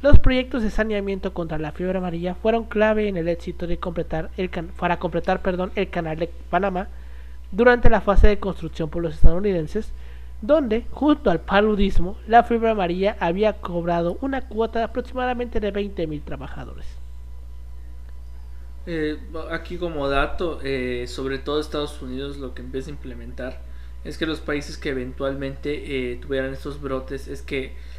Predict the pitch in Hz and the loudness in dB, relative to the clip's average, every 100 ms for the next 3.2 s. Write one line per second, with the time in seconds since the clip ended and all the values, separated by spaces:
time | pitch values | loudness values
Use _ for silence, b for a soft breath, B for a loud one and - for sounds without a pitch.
0 | b 151 139 - 151 151 147 143 151 143 | b -4 -4 -2 -2 0 0 -2 -4 -4
1 | 139 131 139 139 - - - - 143 135 | -2 -4 -6 -12 -14 -14 -14 -8 -8 -4
2 | 139 143 139 143 135 127 151 147 156 151 | -4 -4 -8 -10 -10 -10 -10 -10 -10 -10
3 | 147 147 | -10 -10